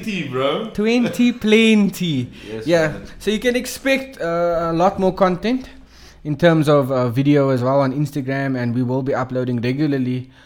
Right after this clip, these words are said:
Speaker 2: on YouTube, and we will be hitting iTunes and Spotify as well.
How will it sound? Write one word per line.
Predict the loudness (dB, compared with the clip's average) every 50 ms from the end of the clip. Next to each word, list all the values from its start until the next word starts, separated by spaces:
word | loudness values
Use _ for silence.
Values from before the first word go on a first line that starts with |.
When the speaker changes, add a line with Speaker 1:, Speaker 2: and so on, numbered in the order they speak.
| -20 -14 -4
Speaker 2:
on | 0 2 4 4
YouTube, | 4 4 2 0 -2 -4 -2 -2 0 0 0 -2 -6 -10 -12
and | -10 -8 -6 -4 -4 -4 -2
we | -2 -2
will | 0 0 -2 -2
be | 0 0 0
hitting | 0 0 -2 -4 -6
iTunes | -6 -6 -6 -6 -6 -4 -4 -2 -2 -4
and | -6 -8
Spotify | -6 -4 -4 -4 -4 -8 -8 -6 -6 -6 -6 -6 -2
as | 0 0 0 0 0
well. | 0 0 0 0 -4 -10